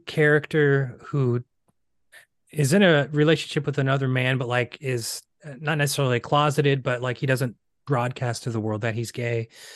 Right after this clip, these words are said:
Um, and so, like, there's that tension between him and his lover. And, and then Jacqueline Bisset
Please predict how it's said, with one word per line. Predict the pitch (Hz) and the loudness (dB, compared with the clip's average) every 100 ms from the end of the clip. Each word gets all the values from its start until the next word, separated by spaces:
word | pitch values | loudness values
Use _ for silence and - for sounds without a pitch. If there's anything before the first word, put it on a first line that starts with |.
| - _ _ _ - | -20 _ _ _ -10
Um, | 139 127 123 120 | -2 0 0 0
and | 139 127 | -2 0
so, | - 135 | 0 0
like, | 123 120 117 131 | 2 0 -2 -4
there's | 131 127 123 | -4 -2 -2
that | 127 117 | -2 -2
tension | - 131 127 127 | -2 -2 -2 -2
between | 120 - 127 | -2 -2 -2
him | 110 127 | 0 -2
and | 117 | -2
his | 104 117 120 | -2 -4 -2
lover. | 120 123 120 123 117 - - - _ _ _ | 0 0 2 2 2 -2 -20 -20 _ _ _
And, | 135 131 123 120 120 117 120 123 - _ _ | -2 0 2 0 0 -2 -4 -8 -12 _ _
and | 131 131 | -2 0
then | 123 | 0
Jacqueline | 113 127 135 - 131 123 | -2 -2 -2 -2 -4 -2
Bisset | 120 - 147 139 139 | -4 -2 0 2 0